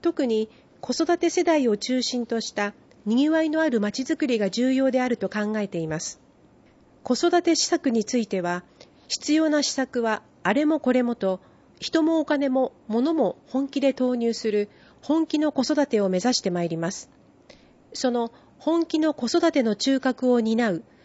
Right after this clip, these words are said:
親子〇〇サポートセンターでは、引き続き妊娠から出産、子育てまで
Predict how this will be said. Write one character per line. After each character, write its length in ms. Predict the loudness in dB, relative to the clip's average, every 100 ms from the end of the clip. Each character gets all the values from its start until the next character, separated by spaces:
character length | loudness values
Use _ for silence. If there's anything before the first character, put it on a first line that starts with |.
| -20 _
親 240 | 2 2
子 140 | 4 2
〇 220 | 2 2
〇 200 | 2 2
サ 160 | -2
ポ 160 | -2 -2
ー 40 |
ト 120 | 0 0
セ 180 | 0
ン 60 | 0
タ 160 | -2 -2
ー 60 |
で 100 | -2
は、 220 | -2 -4 -8 -20 -20 -20 _
引 220 | 0 2
き 0 |
続 240 | 2 0 -2
き 240 | -2 -6 -8 _ _ 0
妊 160 | 2
娠 300 | 2 -2 -2
か 120 | 0
ら 140 | 0 2
出 180 | 0 -4
産、 400 | -2 -4 -4 -8 _ _ -20 _
子 100 | -4
育 260 | 0 0 2
て 120 | 0
ま 140 | 0
で 240 | 0 -2